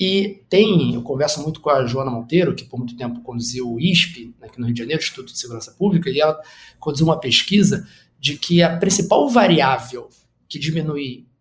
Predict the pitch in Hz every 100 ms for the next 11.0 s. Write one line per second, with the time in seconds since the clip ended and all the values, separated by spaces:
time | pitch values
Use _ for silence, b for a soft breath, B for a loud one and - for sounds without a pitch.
0 | _ 160 160 139 123 117 135 180 143 -
1 | - - 175 - - 240 240 262 - 226
2 | 196 139 120 127 120 151 127 120 117 127
3 | - 175 180 156 165 220 240 247 240 147
4 | 160 - - _ 240 240 226 175 185 196
5 | - - 240 185 - - - 240 254 254
6 | 196 - - b b b b _ 196 233
7 | - 240 233 175 180 277 240 185 139 147
8 | - - 127 156 185 185 226 220 214 196
9 | 151 180 208 - - 170 175 175 180 190
10 | 190 196 190 180 170 220 208 196 -